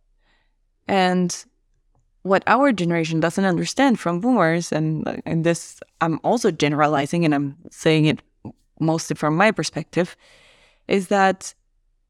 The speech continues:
they, they didn't have much of a choice. Like, they didn't have role models that were breaking barriers and creating these new things. They had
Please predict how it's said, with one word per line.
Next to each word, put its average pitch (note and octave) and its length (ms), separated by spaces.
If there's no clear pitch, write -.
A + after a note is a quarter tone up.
they, D4 200
they A3+ 140
didn't F4 320
have G#3+ 240
much D#3+ 300
of - 120
a - 60
choice. - 480
Like, F#3+ 140
they G#3 140
didn't C4 280
have D#3+ 320
role D#3+ 280
models D3 440
that C#3 200
were D3 280
breaking E3 500
barriers D#3+ 680
and D3 460
creating E3+ 480
these D#3+ 180
new D#3+ 160
things. D#3+ 560
They C#4+ 120
had A#3+ 300